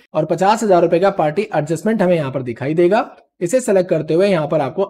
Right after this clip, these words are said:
as per party master को सिलेक्ट करते हुए यहाँ पर इसे एक्सेप्ट कर लेना है। तो मान लीजिए हम यहाँ पर फोर्थ रीजन को सिलेक्ट कर रहे हैं correction in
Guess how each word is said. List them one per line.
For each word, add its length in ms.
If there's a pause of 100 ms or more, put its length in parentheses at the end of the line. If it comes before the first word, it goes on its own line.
as 220
per 200
party 340
master 280
को 100
सिलेक्ट 300
करते 240
हुए 200 (360)
यहाँ 160
पर 140
इसे 180 (240)
एक्सेप्ट 360
कर 80
लेना 280
है। 280
तो 80
मान 180
लीजिए 180
हम 80
यहाँ 120
पर 100
फोर्थ 300
रीजन 300
को 80
सिलेक्ट 320
कर 120
रहे 100
हैं 120
correction 480
in 140